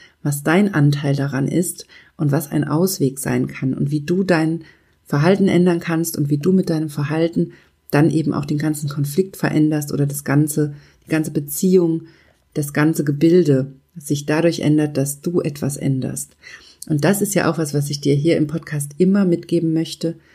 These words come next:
Wenn du dich änderst, dann ändert sich alles. <laughs> Wenn du an dir arbeitest, dann ändert sich dein ganzes Leben, alles um dich herum.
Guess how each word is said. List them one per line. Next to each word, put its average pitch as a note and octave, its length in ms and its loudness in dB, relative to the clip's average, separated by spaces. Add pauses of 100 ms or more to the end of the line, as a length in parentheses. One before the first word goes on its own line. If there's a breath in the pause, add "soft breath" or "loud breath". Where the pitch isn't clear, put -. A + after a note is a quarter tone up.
(240 soft breath)
Wenn C#3+ 260 2
du A3+ 240 2
dich G3+ 380 0
änderst, D3+ 680 0 (640 soft breath)
dann D3+ 180 2
ändert D#3+ 420 0
sich D3 280 -6
alles. C#3+ 520 2
<laughs> - 720 -14
Wenn D3+ 200 2
du G#3 200 0
an F3 160 2
dir F3 220 2
arbeitest, C#3+ 580 -2
dann C#3 140 -2
ändert D#3+ 320 0
sich C#3+ 160 -4
dein D3 160 0
ganzes F#3+ 380 0
Leben, C#3 260 4
alles F3 280 0
um D#3+ 120 0
dich D3+ 200 -4
herum. C#3 380 -2